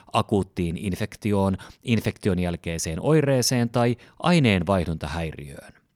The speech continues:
Keuhkokuvassa todettiin viisi kertaa kaksi pilkku kolme senttimetriä läpimitaltaan oleva tarkkarajainen muutos, joka sopi paraspinaaliseksi kasvaimeksi. Ja kuva tästä on nähtävissä lehden paperi- ja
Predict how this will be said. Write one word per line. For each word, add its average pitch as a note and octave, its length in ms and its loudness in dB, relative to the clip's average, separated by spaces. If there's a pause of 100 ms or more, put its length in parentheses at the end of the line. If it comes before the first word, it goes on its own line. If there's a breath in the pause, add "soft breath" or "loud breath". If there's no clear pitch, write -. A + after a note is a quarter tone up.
(500 loud breath)
Keuhkokuvassa D3 960 2 (160)
todettiin G2+ 600 0
viisi D3 280 0
kertaa F#2+ 420 -2
kaksi A#2+ 320 -2
pilkku F#2+ 320 -6
kolme C3+ 340 2
senttimetriä F2+ 840 -2 (320 loud breath)
läpimitaltaan F2+ 760 -2
oleva F#2 340 -4 (140)
tarkkarajainen E2+ 800 -2
muutos, D3 440 0 (260 loud breath)
joka F3+ 200 2
sopi D3+ 440 -2 (180)
paraspinaaliseksi E2+ 1300 0
kasvaimeksi. D2+ 880 -6 (360 loud breath)
Ja F#2 100 -4
kuva F3 320 4
tästä B2 400 0 (100)
on F#2+ 240 -2
nähtävissä A2+ 760 -2
lehden F2 600 -2
paperi- G2 520 -2
ja F#2 240 -2